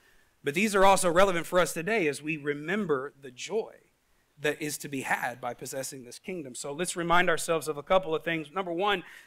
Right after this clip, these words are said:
we need to remember the cost of valuing Jesus. And on that note, if we're gonna continue to value the kingdom of Christ, we must rid ourselves of some things. To use the language of the parables, we need to sell off some things. Uh, Charles Spurgeon su-,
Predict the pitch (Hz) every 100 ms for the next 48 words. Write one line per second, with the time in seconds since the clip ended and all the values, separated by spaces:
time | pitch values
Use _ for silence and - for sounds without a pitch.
0 | 160 220 247 196 220 214 175 - 233 226
1 | 208 - 160 170 175 190 170 151 151 175
2 | 190 120 113 - - _ _ _ _ _
3 | _ _ 160 165 175 165 165 190 165 160
4 | 175 185 170 - - - - 190 - 214
5 | 202 185 143 175 214 220 190 170 - 175
6 | 165 151 - 160 156 160 165 156 135 165
7 | 240 180 - 131 120 123 117 - 107 110
8 | 110 - - - _ _ _ _ _ -
9 | 180 180 170 180 185 160 147 - 202 202
10 | 175 160 170 156 - 190 165 170 208 -
11 | 143 - 139 131 _ - - _ - _
12 | _ _ _ - - 202 196 180 214 208
13 | 185 175 - 165